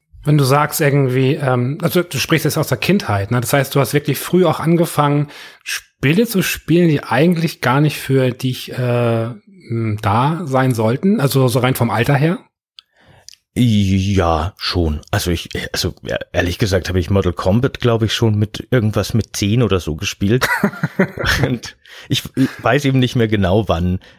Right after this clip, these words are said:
Speaker 2: äh, Resident Evil zwei auf den Markt kam. Ich glaub, das war meine erste Berührung so richtig mit dem Horrorgenre.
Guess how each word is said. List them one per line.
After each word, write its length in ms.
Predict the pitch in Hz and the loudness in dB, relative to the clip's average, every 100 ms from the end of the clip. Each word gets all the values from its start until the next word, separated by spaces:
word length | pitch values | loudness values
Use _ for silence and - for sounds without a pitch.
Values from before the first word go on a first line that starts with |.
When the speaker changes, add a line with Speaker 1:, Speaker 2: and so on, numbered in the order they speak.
| - | -2
Speaker 2:
äh, 300 | 101 90 78 | 2 2 2
Resident 380 | 95 - 87 92 | 0 -2 -4 -2
Evil 180 | 101 | -2
zwei 380 | 98 - 87 139 | -4 -4 0 2
auf 120 | 175 - | 2 0
den 120 | 135 | 0
Markt 240 | 117 123 | 0 -2
kam. 220 | - 127 | -2 0
Ich 80 | 120 | 0
glaub, 180 | - 117 | -2 -2
das 140 | 117 | -2
war 80 | 107 | 0
meine 260 | 117 110 - | 2 2 2
erste 300 | 104 107 120 | -2 0 -2
Berührung 520 | 110 107 110 120 117 | 0 2 2 2 0
so 120 | 107 | 2
richtig 420 | 101 107 - 107 101 | 0 0 -2 -2 0
mit 200 | 101 - | -2 0
dem 180 | 95 | -2
Horrorgenre. 640 | 82 101 107 - 92 95 | 0 0 0 2 2 2